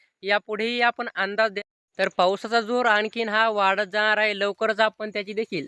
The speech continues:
डिटेल अपडेट आपण या चॅनलच्या माध्यमातून देणार आहोत. त्यामुळेच आपले ह्या दिशा नैसर्गिक शेती या शेतकरी YouTube चॅनलला सबस्क्राईब करा. इतर शेतकरी बांधवांपर्यंत हा व्हिडिओ शेअर नक्की करा.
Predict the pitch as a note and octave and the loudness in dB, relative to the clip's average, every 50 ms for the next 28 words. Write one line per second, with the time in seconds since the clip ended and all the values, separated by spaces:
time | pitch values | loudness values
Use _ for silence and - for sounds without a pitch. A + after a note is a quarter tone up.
0 | - E3 D#3 F3 F#3 F3+ A3 A3 G#3+ G#3 G#3+ F#3+ F#3 - G3+ G#3+ G#3 A3 - F#3+ | -10 -14 -12 -10 -4 0 2 4 6 6 4 4 0 -4 -2 -2 -2 -2 -2 -4
1 | D#3 D3 D3 - _ D#3 D#3 F#3+ G#3 G#3+ A3+ G#3 _ _ _ _ - G3 F#3+ G3 | -4 -4 -4 -8 _ -6 0 4 4 4 4 2 _ _ _ _ -2 0 0 0
2 | G3 F#3+ - G3 G3 G3 F#3+ F3+ F3 G3+ G#3 A3 A3+ - D3 C#3 C#3+ _ _ _ | 0 0 0 -2 0 0 0 2 2 0 0 0 -2 -2 -4 -8 -8 _ _ _
3 | _ _ _ _ _ D3 D#3+ E3+ E3+ F3+ F3 F3 D#3+ D#3+ D#3 C#3+ _ - F#3+ F#3+ | _ _ _ _ _ -4 -2 -2 2 2 2 4 4 2 2 -2 _ -4 -2 0
4 | G3+ G#3 A3 A3+ G#3+ - - F3 F#3 - - F#3+ G3 F#3 G3 F#3+ G3+ F3+ F3 F3 | 2 2 2 2 0 -2 -2 -2 -2 -2 -2 -6 -4 0 0 0 0 -2 -6 -6
5 | - G3 G3+ G#3 G#3 G3 - F#3 F#3+ G3 G#3 - - - G#3+ G3+ - A3+ A3 G#3+ | -2 0 0 0 0 -2 -4 -8 -8 -8 -10 -10 -4 -4 -4 -4 -4 -6 -2 0
6 | G#3+ G#3 - - F#3+ E3+ _ - G#3 G3+ G#3 G3+ F#3 A3 G#3 F#3 - G#3+ G3+ G3+ | 0 0 0 -4 -8 -8 _ -6 -2 0 0 0 0 -2 -6 -6 -2 0 0 2
7 | G3 G3 G3 F#3+ G3 - - F3 - - - - G#3 G#3 G#3 _ - G#3 G#3 G#3 | 2 2 2 0 0 0 -2 -6 -6 -6 -4 0 0 0 0 _ -4 -4 -2 0
8 | G#3 G#3+ - _ _ _ _ _ - F#3 - - G#3 F#3+ - G3+ - - G3+ G#3+ | 0 -2 -4 _ _ _ _ _ -12 -10 -6 -6 -6 -4 -4 -6 -6 0 0 2
9 | G#3 G#3 G#3 G3+ G3+ G3+ G3+ - G#3+ G3+ G#3+ G#3 - G3+ F3 E3+ F#3 F#3 F#3 G#3 | 4 6 6 4 4 2 0 -2 -2 -2 -2 0 -2 -2 2 4 2 4 4 4
10 | G#3+ G3 D3+ C#3 D3 _ _ _ _ _ - - A3 A3 A#3 A3 G#3 F#3 D#3 - | 2 2 0 0 -4 _ _ _ _ _ -6 0 2 2 2 2 0 -2 -2 -2
11 | - C#3+ - D#3+ D3+ C3+ - | -10 -2 0 2 2 2 0